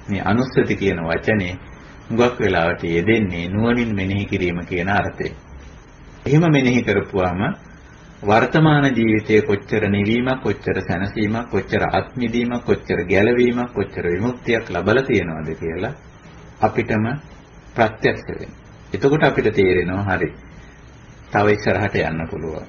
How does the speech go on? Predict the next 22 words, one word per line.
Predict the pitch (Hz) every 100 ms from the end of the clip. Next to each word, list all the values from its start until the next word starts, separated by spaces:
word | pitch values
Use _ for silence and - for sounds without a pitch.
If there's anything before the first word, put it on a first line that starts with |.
| -
මේකේ | 98 95
තව | 107 104 127 139
මිදෙන්න, | 110 107 110 113
ගැලවෙන්න, | 107 98 104 101 101 110
විමුක්තිය | 101 104 98 - 95
ලබන්න | 87 87 90 101
පුළුවන් | 101 90 90 90
කියන | - 90 85
එකට | 85 - - 185 -
උත්තේජනයක් | 104 - 131 127 110 87 87 104 - -
අපේ | 104 90 110
අභ්‍යන්තරයෙන්ම | 95 90 104 123 135 135 120 123 123
එනවා. | 87 80 80 - - - - - - - - - - -
ඒක | 104 123 175
තමයි | 196 120 101 117
මේ | 120 104 113 - - -
පුබ්බේ | 104 92 101
නිවාසානුස්සතියෙන් | 92 90 87 87 92 85 82 - - 85 87
අපි | 87 -
කරන්නේ. | - - - - -
එහෙම | - 107
නැතුව | 104 85 - 95